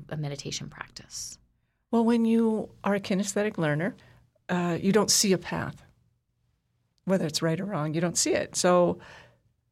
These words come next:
Speaker 2: you have to just go by instinct all the time. So I,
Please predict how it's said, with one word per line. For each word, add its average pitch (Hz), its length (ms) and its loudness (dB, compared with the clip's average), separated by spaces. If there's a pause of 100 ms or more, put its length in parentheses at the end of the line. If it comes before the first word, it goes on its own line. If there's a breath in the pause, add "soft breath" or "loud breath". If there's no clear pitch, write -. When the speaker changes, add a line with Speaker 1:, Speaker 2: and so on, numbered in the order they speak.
(920)
Speaker 2:
you 196 140 2
have 214 260 0
to 220 120 -4
just 196 340 -2
go 190 200 2
by 175 180 0
instinct - 640 -4 (1080)
all 180 160 0
the 175 100 -2
time. 190 300 -6 (800 soft breath)
So 185 180 0
I, 202 260 2